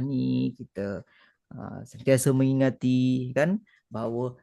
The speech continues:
dah ada satu sikap manusia ni, dia suka lebih-lebih. Dia suka banyak-banyak dalam pelbagai bidang, dalam pelbagai perkara, nak lebih daripada orang lain.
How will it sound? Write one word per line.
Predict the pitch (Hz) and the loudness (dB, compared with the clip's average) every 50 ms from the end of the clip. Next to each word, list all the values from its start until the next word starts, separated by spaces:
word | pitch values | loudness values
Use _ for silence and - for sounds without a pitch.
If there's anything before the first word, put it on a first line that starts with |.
| _ - | _ -12
dah | - 135 143 147 | -8 -6 -4 -4
ada | 160 175 | -2 -2
satu | 170 175 170 165 - - | -2 -2 -2 -4 -2 -2
sikap | 185 165 180 160 - 175 147 | -2 -2 -2 -2 -2 -2 -2
manusia | 147 170 175 165 156 - - 185 180 | -2 -2 -2 -2 -4 -2 -2 -2 0
ni, | 185 190 | 0 2
dia | 180 185 170 | 2 0 0
suka | 175 165 180 | 0 0 2
lebih-lebih. | 165 165 160 156 135 - 117 104 104 - _ _ _ _ _ _ _ _ _ _ _ _ _ | 2 2 4 2 2 2 -2 -2 -4 -8 _ _ _ _ _ _ _ _ _ _ _ _ _
Dia | - 147 143 | -4 -4 -2
suka | 143 147 139 - 165 180 190 208 214 214 - _ _ _ | -2 -4 -4 0 4 4 6 6 4 0 -4 _ _ _
banyak-banyak | - - 147 151 156 147 147 147 151 151 123 127 135 | -6 -4 -2 -2 -2 0 0 0 2 0 0 0 0
dalam | 135 139 143 143 - - _ _ _ _ _ _ _ _ _ | 0 0 -2 -2 -6 -10 _ _ _ _ _ _ _ _ _
pelbagai | - 156 139 143 143 127 131 123 | 2 4 6 6 6 6 4 4
bidang, | 123 117 - 127 101 90 87 - - - _ _ _ _ _ _ _ | 2 0 0 0 -2 -2 -4 -10 -16 -20 _ _ _ _ _ _ _
dalam | - - 135 131 139 139 127 | -12 -6 -4 -2 -2 -2 0
pelbagai | - 139 135 147 147 147 151 135 | -2 0 4 4 4 6 4 4
perkara, | - 139 - 135 127 123 123 120 104 90 95 - - _ _ _ _ - - | 2 0 0 2 2 2 2 0 -2 -4 -8 -14 -20 _ _ _ _ -10 -6
nak | 123 123 151 | -4 0 2
lebih | 156 147 147 151 139 127 | 2 4 4 4 2 2
daripada | - 135 131 127 127 | 2 2 2 4 4
orang | 127 123 123 120 117 | 4 4 4 2 0
lain. | 113 117 110 110 107 98 | 0 -2 -2 -4 -4 -6